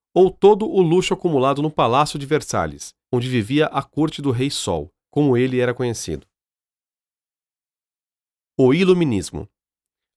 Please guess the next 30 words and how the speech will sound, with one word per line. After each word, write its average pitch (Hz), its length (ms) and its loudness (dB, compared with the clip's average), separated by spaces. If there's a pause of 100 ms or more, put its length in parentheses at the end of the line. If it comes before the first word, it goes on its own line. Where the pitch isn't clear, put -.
A 156 60 0
partir 190 360 0
do 180 120 -2
século 208 440 0
dezessete 135 680 -4 (200)
e 131 60 -2
ao 117 160 0
longo 160 260 0
do 165 100 -4
dezoito, 101 560 -6 (160)
a 110 100 -2
característica 185 760 -2
mais 170 280 -2
forte 98 360 -4
do 104 140 -6
Iluminismo 123 680 -2 (120)
era 143 160 0
a 143 40 2
crítica 175 520 -6
às 160 200 0
bases 147 400 -2
de 131 120 -4
sustentação 160 880 -4 (100)
do - 140 -2
antigo 175 380 0
regime, 95 460 -2 (380)
o 123 140 -2
absolutismo, 139 640 -2 (300)
o 98 60 -6
mercantilismo, 147 840 -2